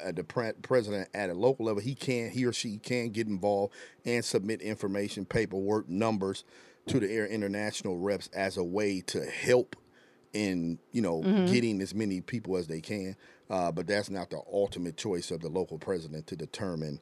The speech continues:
Speaker 1: uh, how many T P Ts or whatever, including the plant manager. The cl-, plant manager doesn't have that luxury either. It's something
Speaker 2: Mm-hmm.
Speaker 1: that happens, uh, at the international and
Speaker 2: And
Speaker 1: corporate
Speaker 2: corporate
Speaker 1: levels,
Speaker 2: level.
Speaker 1: and then they'll base it, because each plant has a budget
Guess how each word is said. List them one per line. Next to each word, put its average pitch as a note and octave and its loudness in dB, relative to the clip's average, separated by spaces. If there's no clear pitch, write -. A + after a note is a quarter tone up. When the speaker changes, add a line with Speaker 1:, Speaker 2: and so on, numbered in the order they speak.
Speaker 1:
uh, C2+ -8
how G2+ -4
many F2 0
T - -10
P G2 -8
Ts F#2 -8
or F2+ -4
whatever, E2 -2
including B2 -2
the G#2+ 0
plant B2 -2
manager. E2 -2
The - -10
cl-, B2 0
plant A#2+ -4
manager A#2 0
doesn't F#2+ 0
have F#2 -2
that F#2 -2
luxury E2+ -2
either. G#2 -2
It's - -2
something C3+ 6
Speaker 2:
Mm-hmm. - 2
Speaker 1:
that G2+ 4
happens, G#2 2
uh, F#2+ 2
at G2+ 0
the D#2+ -4
international G2+ 0
and F#2 -2
Speaker 2:
And E3 2
Speaker 1:
corporate A#2+ 8
Speaker 2:
corporate - 2
Speaker 1:
levels, F#2+ 6
Speaker 2:
level. - -6
Speaker 1:
and F#2 0
then F#2+ 4
they'll G2 4
base G#2+ 2
it, F#2+ -2
because G2 0
each D#2+ -2
plant G#2+ 0
has F2+ 2
a F2+ 0
budget D#2+ 2